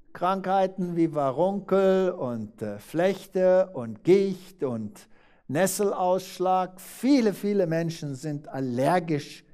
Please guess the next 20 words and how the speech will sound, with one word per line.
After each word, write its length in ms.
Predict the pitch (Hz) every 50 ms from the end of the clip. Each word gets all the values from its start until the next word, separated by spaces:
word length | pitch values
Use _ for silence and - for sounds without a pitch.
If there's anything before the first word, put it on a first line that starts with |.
| - _ - _ _
gegen 320 | 147 156 156 156 147 139
Schwein. 600 | 139 - - 143 127 127 110 104 98 90 82 - - - _ _ _
Aber 140 | _ 139 147
das 240 | 160 220 247 240 -
heißt 360 | 202 220 240 214 - - -
nur, 580 | 196 214 240 277 262 151 135 147 175 226 262 208 - - _ _ _ _ _ _
dass 240 | _ 160 147 147 -
einige 920 | - - 185 196 208 214 208 196 185 180 - 165 165 180 208 262 277 262 - - - _ _ _ - - _ _
hypersensitiv 1700 | 185 196 202 185 - - - - - 175 160 160 180 233 214 165 151 160 151 151 147 143 - 151 147 147 - 185 190 196 190 185 -
sind 400 | - - 220 254 302 294 - -
und 180 | 175 180 180
andere 520 | - 185 190 185 180 180 175 175 165 143 135
weniger 600 | 143 143 143 143 156 165 180 180 180 190 185 190
sensitiv, 800 | 190 202 190 196 202 196 - 202 196 - - 247 262 277 277 -
aber 380 | 180 165 165 170 160 - - - -
alle 500 | - 349 403 381 190 147 123 110 101 87 - - _ _ _ _ _ _ _ _ _ _ _ - _ - -
haben 340 | - 180 202 208 202 202 196 - - -
eigentlich 920 | - 247 277 320 320 269 220 226 208 190 175 175 160 151 156 165 - - -
die 160 | - 147 -
gleiche 800 | - 160 156 156 165 185 180 165 180 - 147 135 131 131 131